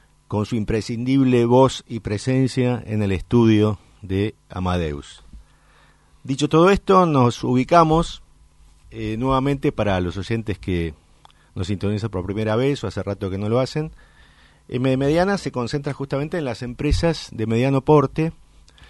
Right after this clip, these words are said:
que en la Argentina están entre más o menos los treinta, treinta y cinco empleados como mínimo, hasta unos trescientos, que son bien distintas de las micro o de las pequeñas. Eh, nosotros somos, eh, representamos aquí a la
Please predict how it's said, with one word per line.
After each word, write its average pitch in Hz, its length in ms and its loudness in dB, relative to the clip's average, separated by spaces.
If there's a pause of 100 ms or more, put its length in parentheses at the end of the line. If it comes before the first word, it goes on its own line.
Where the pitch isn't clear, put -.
(220)
que - 60 -6
en 156 60 0
la 165 60 2
Argentina 196 440 0
están 160 260 0
entre 123 560 -2
más 117 220 -2
o 127 60 -6
menos 127 420 -2
los 104 300 -4
treinta, 143 420 0
treinta 110 220 -2
y - 20 -6
cinco 131 240 -2
empleados 127 460 2
como 127 180 -2
mínimo, 156 360 0
hasta 101 200 -2
unos 113 220 -4
trescientos, 151 800 -2 (840)
que - 80 -4
son 185 220 2
bien 196 160 4
distintas 190 480 2
de 139 80 4
las 131 120 2
micro 175 400 4
o 135 120 8
de 113 80 4
las 107 100 0
pequeñas. 127 800 0 (840)
Eh, 104 360 0
nosotros 139 380 0
somos, 156 540 0 (420)
eh, 110 320 -4
representamos 131 800 0
aquí 135 260 -4
a 139 120 2
la 113 340 0